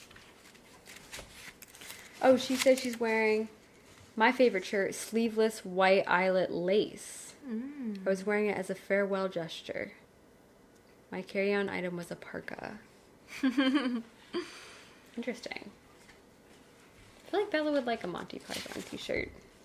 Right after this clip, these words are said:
Speaker 2: Yeah. Then on the second page,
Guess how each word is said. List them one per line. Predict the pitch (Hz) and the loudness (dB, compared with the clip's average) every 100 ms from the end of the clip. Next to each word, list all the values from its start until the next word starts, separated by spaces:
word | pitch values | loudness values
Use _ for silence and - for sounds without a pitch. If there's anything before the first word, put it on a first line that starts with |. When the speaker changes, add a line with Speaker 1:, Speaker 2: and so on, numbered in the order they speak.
| - | -10
Speaker 2:
Yeah. | 233 240 196 208 214 - - - - - - - - - - - - - | -4 -2 -2 -4 -10 -16 -16 -18 -16 -16 -18 -18 -18 -18 -16 -14 -14 -6
Then | - 359 | 2 6
on | 349 294 | 6 4
the | |
second | 285 330 330 311 | 4 4 4 -2
page, | 247 214 233 269 - - | 2 2 2 0 -4 -10